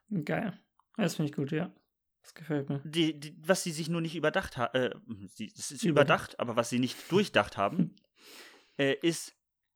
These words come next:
Speaker 2: dass der Boden halt mit Eis bedeckt ist.
Speaker 1: Oh.
Speaker 2: Und das brennt einfach an den Füßen.
Speaker 1: Mega.
Speaker 2: Das tut halt einfach weh.
Speaker 1: Nee, das finde ich super cool.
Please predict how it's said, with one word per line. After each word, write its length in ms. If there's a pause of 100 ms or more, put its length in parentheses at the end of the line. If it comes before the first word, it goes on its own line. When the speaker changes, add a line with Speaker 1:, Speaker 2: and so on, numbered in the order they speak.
(140)
Speaker 2:
dass 160
der 100
Boden 380
halt 220
mit 200
Eis 240
bedeckt 360
ist. 260 (380)
Speaker 1:
Oh. 640 (640)
Speaker 2:
Und 180
das 200
brennt 320
einfach 200
an 100
den 100
Füßen. 420
Speaker 1:
Mega. 220
Speaker 2:
Das 100
tut 160
halt 220
einfach 420 (140)
weh. 400
Speaker 1:
Nee, 180
das 140
finde 160
ich 60
super 300
cool. 220